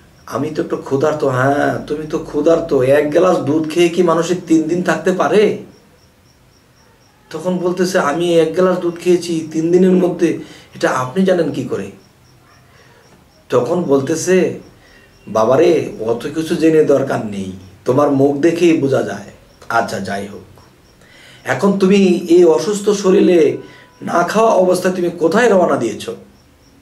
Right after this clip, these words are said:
তখন এই লোকটি আবার তাকে এক গ্লাস দুধ দিল।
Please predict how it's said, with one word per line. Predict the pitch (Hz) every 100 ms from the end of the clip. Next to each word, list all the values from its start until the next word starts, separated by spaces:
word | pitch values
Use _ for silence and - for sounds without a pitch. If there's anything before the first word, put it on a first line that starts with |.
| _ _ _ _ _ _ _ _ _ _ _ _ _ _ -
তখন | - 151
এই | 160 135
লোকটি | 120 - 160 160 - - - - _ _
আবার | 104 113 156 156
তাকে | 127 - 139
এক | 110 113
গ্লাস | 120 135 127 -
দুধ | 120 127
দিল। | -